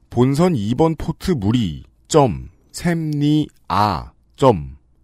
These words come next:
포크 쪽으로 긴급, 개, 기역 울고, 이, 쌍시옷, 씁니다."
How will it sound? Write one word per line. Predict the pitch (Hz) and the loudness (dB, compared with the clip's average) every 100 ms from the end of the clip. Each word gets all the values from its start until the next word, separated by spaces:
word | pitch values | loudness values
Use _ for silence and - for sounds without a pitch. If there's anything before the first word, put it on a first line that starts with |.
| _ _ _ _ - | _ _ _ _ -12
포크 | - 185 - 185 | -6 -4 -4 -6
쪽으로 | - 160 139 156 143 | 0 0 2 0 -2
긴급, | - 123 143 139 143 _ _ - | -6 -6 -4 -2 -4 _ _ -6
개, | 117 110 80 71 - _ _ _ _ | 0 0 0 -6 -16 _ _ _ _
기역 | - 120 156 - - _ | -4 2 2 2 -14 _
울고, | 113 120 120 95 78 71 _ _ _ | -2 0 0 -4 -8 -12 _ _ _
이, | 90 110 123 87 73 - | -8 -6 -4 -4 -8 -16
쌍시옷, | - 120 123 135 139 127 71 _ | -6 -4 -4 -6 -4 -4 -4 _
씁니다." | - - 120 92 - | -14 -8 -8 -8 -12